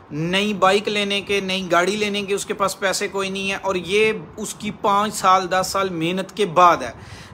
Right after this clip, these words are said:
जबकि यही मेहनत वो जब दो हज़ार पन्द्रह में कर रहा था, दो हज़ार दस, दो हज़ार ग्यारह, बारह, तेरह, चौदह, पन्द्रह,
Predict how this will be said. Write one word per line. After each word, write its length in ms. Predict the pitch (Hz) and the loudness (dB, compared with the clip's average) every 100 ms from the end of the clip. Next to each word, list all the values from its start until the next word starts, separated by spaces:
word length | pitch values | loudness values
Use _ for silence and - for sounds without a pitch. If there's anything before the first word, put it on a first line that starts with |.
| - | -2
जबकि 360 | 202 214 220 | 0 0 2
यही 380 | 240 208 170 247 | 0 2 2 2
मेहनत 360 | 269 247 247 240 | 2 2 0 0
वो 140 | 240 | 0
जब 220 | 233 233 | 2 2
दो 140 | 196 214 | 2 2
हज़ार 160 | 226 | 2
पन्द्रह 420 | 220 226 196 208 240 | 2 0 2 4 4
में 140 | 262 | 2
कर 180 | 233 202 | 2 4
रहा 180 | 208 208 | 4 4
था, 180 | 196 | 2
दो 140 | 202 196 | 0 0
हज़ार 120 | 196 | -2
दस, 360 | 165 185 196 - | 0 -2 -2 -4
दो 140 | 180 | -4
हज़ार 180 | 185 185 | -2 -2
ग्यारह, 280 | 165 190 196 | 0 2 2
बारह, 280 | 180 180 190 | 2 2 2
तेरह, 260 | 185 180 | 0 -4
चौदह, 260 | 180 180 180 | -2 -2 -2
पन्द्रह, 560 | 180 180 214 202 185 | -2 -2 2 2 2